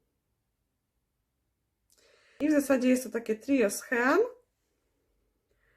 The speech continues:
I jest tutaj bronzer, rozświetlacz oraz róż. I powiem wam, że bardzo przypasował mi ten bronzer do gustu, ponieważ, e, ja lubię właśnie takie chłodne tony, jeśli chodzi o bronzery. W zasadzie ciepłe nie pasowałyby do mnie, ponieważ mam taką dosyć,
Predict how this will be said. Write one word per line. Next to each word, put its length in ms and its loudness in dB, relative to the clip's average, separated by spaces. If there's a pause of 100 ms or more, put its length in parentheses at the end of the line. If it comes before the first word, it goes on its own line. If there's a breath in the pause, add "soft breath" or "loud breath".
(200)
I 100 0
jest 220 4
tutaj 200 -2
bronzer, 520 2
rozświetlacz 680 -6
oraz 360 -4
róż. 360 -10 (360 soft breath)
I 380 2
powiem 300 -2
wam, 180 0
że 100 -4
bardzo 520 -2
przypasował 580 -4
mi 100 -2
ten 160 -6
bronzer 380 -2
do 120 -6
gustu, 300 -8
ponieważ, 440 -2 (340 loud breath)
e, 120 -2
ja 160 4
lubię 260 2
właśnie 220 -2
takie 200 -12
chłodne 420 4
tony, 280 2
jeśli 220 -2
chodzi 200 2
o 60 4
bronzery. 600 0 (340 loud breath)
W 40 -16
zasadzie 600 2
ciepłe 540 2 (400)
nie 340 -2
pasowałyby 680 2
do 160 0
mnie, 240 -2
ponieważ 520 -6
mam 220 -8
taką 340 -12
dosyć, 440 -16